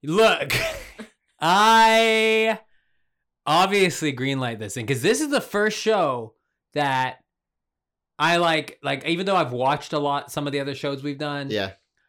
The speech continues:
Speaker 1: and other ones I've said are greenlight and keep watching it, I just never have.
Speaker 2: Really? What
Speaker 1: This
Speaker 2: have we
Speaker 1: show, as
Speaker 2: done?
Speaker 1: soon as I watched this pilot, only two weeks ago, I, I, I watched, like, seven that day. I've watched, like, like, I'm obsessed with, I don't want it to end. I,
Speaker 2: Yeah.
Speaker 1: I, I, like, this is probably my favorite show on television right now.
Speaker 2: Wow.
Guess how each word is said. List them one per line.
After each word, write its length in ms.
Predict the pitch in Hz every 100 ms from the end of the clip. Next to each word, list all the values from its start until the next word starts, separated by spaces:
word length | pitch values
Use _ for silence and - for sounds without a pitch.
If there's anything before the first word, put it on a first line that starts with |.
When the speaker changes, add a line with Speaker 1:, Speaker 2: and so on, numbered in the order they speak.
| _
Speaker 1:
and 160 | 135 131
other 220 | 135 147
ones 180 | 147 139
I've 180 | 123 107
said 240 | - 123
are 100 | 127
greenlight 360 | 120 127 131 131
and 120 | 131
keep 160 | 139 123
watching 360 | 127 127 147
it, 180 | 143 127
I 80 | 127
just 220 | 127 117
never 260 | 113 110 110
have. 400 | 101 104 147 196
Speaker 2:
Really? 300 | 120 143 165
What 140 | 135 160
Speaker 1:
This 180 | 220
Speaker 2:
have 0 |
we 60 | -
Speaker 1:
show, 160 | 277 226
as 80 | -
Speaker 2:
done? 80 | 196
Speaker 1:
soon 200 | 202 247
as 100 | 247
I 140 | 233
watched 360 | 185 175 180 -
this 160 | 160
pilot, 360 | - 147 147 120
only 200 | 135 196
two 140 | 220
weeks 220 | 180 170
ago, 360 | 139 113 98 123 _ _ _ _ _ _
I, 140 | 156 175
I, 220 | 147 185 131
I 380 | 156 185 147 120 143
watched, 460 | 147 175 175 -
like, 180 | 160 127
seven 500 | - 151 160 175 135
that 240 | 127 123
day. 180 | 113 147
I've 140 | 156 135
watched, 360 | 156 156 -
like, 180 | 160 147
like, 160 | 151 147
I'm 160 | 185
obsessed 400 | 220 135 180 180
with, 80 | 165
I 120 | 147
don't 160 | 226 214
want 220 | 175 190
it 120 | 190
to 80 | 151
end. 360 | 131 180 135 123
I, 140 | 156
Speaker 2:
Yeah. 260 | 113 165 165
Speaker 1:
I, 100 | 151
I, 40 | 190
like, 180 | 196
this 80 | 180
is 60 | 208
probably 140 | 254 233
my 40 | 160
favorite 380 | - 165 160
show 160 | 151 151
on 100 | 135
television 400 | 123 123 123 131
right 100 | 135
now. 280 | 139 147 175
Speaker 2:
Wow. 280 | 113 113